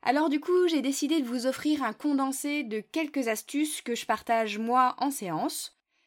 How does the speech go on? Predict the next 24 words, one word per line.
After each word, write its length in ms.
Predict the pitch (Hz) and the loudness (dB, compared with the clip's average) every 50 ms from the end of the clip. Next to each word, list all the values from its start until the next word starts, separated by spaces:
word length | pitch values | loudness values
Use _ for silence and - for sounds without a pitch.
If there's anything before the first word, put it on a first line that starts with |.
| _ _ - | _ _ -12
C'est 160 | - - 196 | -10 -10 0
pas 160 | - - 403 | 2 4 4
du 140 | 466 440 415 | 6 6 4
chocolat 440 | - 403 359 - 359 330 302 285 269 | 4 4 2 4 4 4 4 4 4
au 60 | 240 | 2
lait, 340 | 220 202 214 247 339 - - _ _ - | 2 2 2 2 0 -2 -6 _ _ -6
mais 160 | 214 226 240 | -2 -2 0
bien 300 | 226 247 294 359 392 392 370 | 0 2 2 2 4 4 4
du 200 | 294 320 349 349 | 4 4 4 4
cent 320 | 339 - - - 427 440 415 | 2 0 -2 -2 -4 -4 -4
pour 140 | 359 349 | -4 -4
cent 180 | - - 302 302 | -2 -2 0 0
cacao, 540 | 302 320 302 302 277 226 214 233 285 370 - _ _ _ _ - | 0 -2 -2 0 0 0 2 0 0 -2 -4 _ _ _ _ -16
bien 380 | 202 196 196 202 254 370 403 370 | -14 -10 -4 0 2 2 2 2
concentré, 760 | 349 330 311 294 - 269 240 233 - - 247 247 285 - - - - - - - _ _ _ | 2 2 2 2 2 0 -2 -4 -4 -4 -2 -2 -2 -4 -6 -10 -20 -20 -20 -20 _ _ _
parce 200 | - 254 - - | -2 -2 -2 -2
qu'on 200 | - 285 277 254 | -2 0 0 2
y 100 | 247 233 | 0 2
va 420 | 208 208 220 214 214 196 190 190 - - _ _ 202 | 4 6 6 8 8 6 4 2 -2 -6 _ _ -10
direct, 680 | 196 202 247 285 277 233 226 247 285 - - - - - | -4 0 2 2 4 4 2 2 2 -2 -6 -10 -8 -6
on 80 | 202 196 | -6 -2
va 160 | 196 202 196 - - | 0 0 0 4 4
à 100 | 233 254 | 4 4
l'essentiel, 760 | 269 285 277 - 254 233 - - - 175 165 185 220 - - | 4 2 0 -2 -4 -6 -6 -4 -2 0 0 0 -2 -4 -10